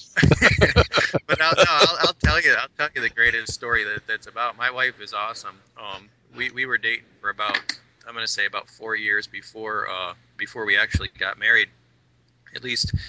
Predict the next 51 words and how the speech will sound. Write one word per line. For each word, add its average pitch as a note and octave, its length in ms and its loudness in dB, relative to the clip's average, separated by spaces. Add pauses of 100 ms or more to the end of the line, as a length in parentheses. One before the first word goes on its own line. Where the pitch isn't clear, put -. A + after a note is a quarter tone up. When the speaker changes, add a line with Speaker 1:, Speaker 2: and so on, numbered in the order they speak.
Speaker 1:
dating B2 300 0
or G#2+ 120 -4
friends A#2 440 0 (160)
four A2 140 -2
years G2 240 -4
before G2+ 240 -10
we G2 60 -8
got G2+ 200 -2
married, A2+ 340 0 (240)
and, G2 200 -12
uh, F#2 140 -10 (460)
I B2+ 160 4
decided A#2 380 0
to G#2+ 60 -4
invite A#2 300 0
her G#2 260 2
to A#2 80 -8
see B2 160 0
if A2+ 80 -4
she B2 100 -6
wanted A2+ 180 -2
to G#2 60 -6
learn G#2+ 160 0
how A2 60 -2
to G2 80 -2
dive, C3 260 2
'cause - 140 -10
you A2+ 60 -2
always A#2 200 -6
need G#2 160 -10
more G2 160 -4
dive C#3 240 0
buddies. G2 340 -6
I A#2 80 -12
wanted A2 180 -8
to G2+ 60 -2
see - 160 -2
if G2+ 80 -4
she - 120 -10
wanted G2 160 -8
to F#2+ 60 -8
learn F#2+ 140 -2
how G2 120 -6
to G2 80 -6
dive. C#3 440 -2 (640)
So, A#2 400 0
uh, G#2+ 300 2 (260)
I C3 60 2
took - 180 2
her B2 80 4
on G#2 200 0